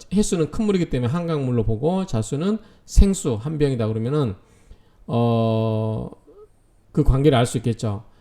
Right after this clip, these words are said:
생수는 한강물에 영향을 못 미치지만 생수는 한강물에 의해서 영향을 받겠죠. 큰 물에 영향을 받겠죠. 그렇게 보시면 되고요. 자, 한랭한 사주에서 목화가 없다면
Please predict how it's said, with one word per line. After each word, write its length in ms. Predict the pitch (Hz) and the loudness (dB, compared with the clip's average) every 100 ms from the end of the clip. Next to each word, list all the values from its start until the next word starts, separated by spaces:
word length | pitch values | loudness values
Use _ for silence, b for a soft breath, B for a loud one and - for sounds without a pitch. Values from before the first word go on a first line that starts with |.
| b | b
생수는 920 | - 208 214 202 202 185 160 202 240 - - - | 4 6 6 2 0 2 2 2 0 -8 -20 -6
한강물에 680 | 196 190 180 160 147 165 131 | -4 -2 -2 0 2 2 2
영향을 340 | 123 135 131 | 2 0 0
못 120 | 127 | 0
미치지만 580 | 123 131 120 147 190 208 B B | 0 -4 -2 0 0 -2 B B
생수는 760 | - 185 175 - 170 180 220 233 - _ - _ _ | -10 -6 -4 -2 -2 0 0 -2 -12 _ -20 _ _
한강물에 520 | - 190 180 156 135 | -4 -2 0 0 2
의해서 200 | 127 120 | 2 0
영향을 320 | 113 117 120 | 0 0 2
받겠죠. 500 | 104 - 110 - 95 - - | 2 0 -4 -6 -8 -10 -6
큰 280 | - 196 | -2 0
물에 240 | 139 127 113 | 0 0 0
영향을 240 | 113 113 | 0 0
받겠죠. 560 | 107 - 110 - 175 196 | 0 0 -4 -4 -4 -4
그렇게 260 | - 123 127 | -6 -4 -2
보시면 260 | 113 120 107 | -2 -2 -4
되고요. 340 | 101 139 220 - b b b b - | 0 0 -2 -8 b b b b -10
자, 140 | 117 | -6
한랭한 440 | 139 214 214 190 170 | 0 2 2 0 -6
사주에서 640 | 185 180 180 147 147 156 | -8 -8 -4 -6 -4 -6
목화가 480 | 131 110 - 196 175 | -4 -8 -6 0 2
없다면 720 | 120 - 117 113 127 139 104 | 2 0 -2 -2 -2 -2 -4